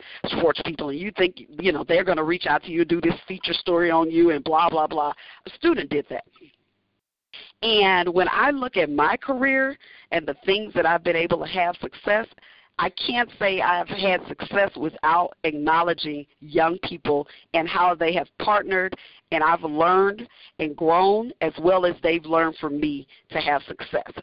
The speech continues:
So that made it really, really special. The second thing that made it really, really special was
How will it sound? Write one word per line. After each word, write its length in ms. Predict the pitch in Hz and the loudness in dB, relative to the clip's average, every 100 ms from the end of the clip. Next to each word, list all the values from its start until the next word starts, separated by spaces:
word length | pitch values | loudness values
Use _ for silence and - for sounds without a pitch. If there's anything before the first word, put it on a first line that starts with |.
| - | -2
So 140 | 214 170 143 | 0 0 0
that 240 | 277 349 | 0 0
made 280 | 240 214 180 | 0 0 -2
it 120 | - | -2
really, 220 | 170 165 | -2 -2
really 260 | 151 151 - | -4 -6 -8
special. 420 | - 156 - - _ - - - _ | -6 -4 -4 -6 _ -20 -20 -20 _
The 100 | 170 - - | -2 0 -4
second 320 | - 339 262 | -2 -2 -2
thing 220 | 220 180 | -2 -2
that 140 | 147 160 | -4 -4
made 220 | 156 135 | -4 -6
it 100 | 135 143 143 160 | -10 -12 -20 -6
really, 380 | 233 302 294 247 | 0 2 2 0
really 240 | 165 156 139 | -2 -4 -6
special 560 | - 143 - - - - - - - | -2 -2 -2 -6 -10 -16 -20 -20 -6
was 440 | 180 190 175 165 | 0 4 4 2